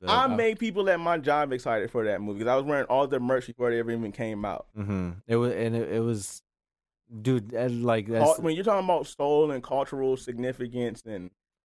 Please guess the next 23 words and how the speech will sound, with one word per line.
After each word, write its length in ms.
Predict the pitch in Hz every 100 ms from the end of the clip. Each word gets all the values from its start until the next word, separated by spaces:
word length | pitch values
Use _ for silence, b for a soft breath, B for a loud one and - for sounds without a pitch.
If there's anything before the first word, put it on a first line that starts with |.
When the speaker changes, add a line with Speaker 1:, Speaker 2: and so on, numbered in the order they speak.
| _ _ _ _ _ -
Speaker 1:
Chadwick, 440 | 117 110 117 113
he 140 | 139 156
was 320 | 190 165 131
a 140 | 127
black 400 | 101 110 117 - -
hero. 440 | 131 120 95 80 - _ _ 117
He 100 | 127
Speaker 2:
Yes. 100 | 120
Speaker 1:
literally 400 | 131 135 123 117
played 320 | - 123 101
Jackie 380 | 113 110 - 107
Robinson, 640 | 104 98 101 - 98 92
James 360 | 98 98 92
Brown, 480 | 87 98 90 87 85 - _ _ _ -
fucking, 760 | 98 98 92 90 87 82 80 76 -
uh, 460 | 90 87 80 71 55 - _ _ _ _ _ _ _ _ _ _ _ _
fuck, 180 | 71 - _ _ _
I 80 | 92
forgot 240 | - _ _
his 100 | _ _
name. 80 | _ _ _ _ _ _ _ _ _ _ _ _ _ _ _ _ _ _ _ _ _
Hold 140 | 95 82
on, 180 | 73